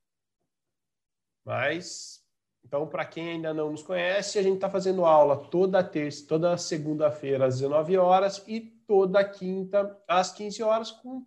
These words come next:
poucas variações, né? Como o exemplo de hoje, que a gente não conseguiu fazer nossa aula ontem, por, por conta de algumas demandas, mas hoje estamos aqui. Então, sempre a gente avisa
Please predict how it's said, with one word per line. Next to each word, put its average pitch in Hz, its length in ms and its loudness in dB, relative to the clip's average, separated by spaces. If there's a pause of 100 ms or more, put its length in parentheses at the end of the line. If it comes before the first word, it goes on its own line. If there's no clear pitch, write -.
poucas 240 480 -4
variações, 214 800 -2
né? 123 100 -6 (340)
Como 147 360 -8 (100)
o 160 120 -8
exemplo 160 400 -6
de 185 120 -4
hoje, 170 440 -2 (380)
que - 80 -12
a 143 40 -6
gente 147 120 -4
não 156 100 -2
conseguiu 147 720 -6 (260)
fazer 135 160 -2
nossa 139 260 0
aula 143 280 4
ontem, 185 520 -2 (120)
por, 147 120 -16 (100)
por 139 120 -14
conta 143 200 -12
de 135 80 -10
algumas 135 260 -6
demandas, 180 720 -8 (460)
mas 147 300 -2
hoje 160 280 -6
estamos 165 400 -10
aqui. 196 240 -14
Então, 131 360 -8
sempre 165 300 -16
a - 20 -18
gente 175 200 -14
avisa 165 560 -10